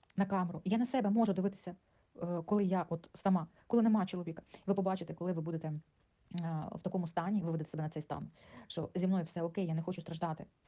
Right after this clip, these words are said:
е, без стосунків і в стосунках тим паче, то ви зможете бути цією сексуальною, а, жінкою, яка, яку не щитує чоловік, і він просто така, знаєте, вона, а, неуловіма, ця жінка. І він кайфує від того,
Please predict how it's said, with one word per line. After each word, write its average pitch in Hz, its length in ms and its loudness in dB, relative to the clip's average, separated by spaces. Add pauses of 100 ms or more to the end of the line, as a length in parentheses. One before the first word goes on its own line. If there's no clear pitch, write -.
е, 160 220 0
без 185 160 4
стосунків 214 400 -2
і 185 80 4
в 190 240 2
стосунках - 380 -6
тим 185 120 2
паче, - 280 -6 (400)
то 202 120 2
ви 214 300 2
зможете 202 400 2
бути 190 160 0
цією 190 220 -2
сексуальною, 190 760 2 (120)
а, 170 260 -6
жінкою, 185 500 0 (300)
яка, 190 360 -2
яку 208 300 2
не 190 80 4
щитує 190 360 -2
чоловік, 180 540 -4
і 202 60 -4
він 214 160 4
просто 190 260 -4
така, - 80 -2
знаєте, 202 220 -2 (200)
вона, 190 340 2 (220)
а, 180 200 -4
неуловіма, 196 540 6 (260)
ця 190 120 2
жінка. 170 380 0 (540)
І 202 180 2
він 214 140 6
кайфує 214 340 2
від 190 160 0
того, 240 360 0